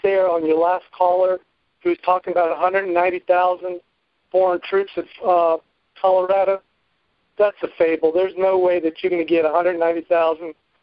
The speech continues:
foreign troops there. Fort, uh, Fort Hood, Texas is one of the largest bases,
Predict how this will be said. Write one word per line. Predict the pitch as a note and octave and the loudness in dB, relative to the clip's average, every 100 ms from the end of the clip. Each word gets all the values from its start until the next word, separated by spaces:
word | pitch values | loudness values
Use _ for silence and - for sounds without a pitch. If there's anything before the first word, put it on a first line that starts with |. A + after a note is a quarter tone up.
| _ _ | _ _
foreign | F3+ E3 D#3 | 0 0 -2
troops | F3+ E3+ - | -4 -4 -2
there. | D#3+ D3 - _ _ _ _ - | 0 0 -4 _ _ _ _ 0
Fort, | F#3 G3+ G#3+ | 2 2 2
uh, | F3+ E3+ E3 - _ _ _ _ - | 0 2 -2 -6 _ _ _ _ -2
Fort | G#3 | 0
Hood, | G#3+ - | -2 -2
Texas | G3 F#3+ - D#3+ | -2 -2 -8 -6
is | |
one | D#3 F#3+ | 0 0
of | E3 | 0
the | |
largest | D3+ D#3+ F3+ - - | 2 2 0 -6 -2
bases, | F3+ E3 - | -2 -2 -6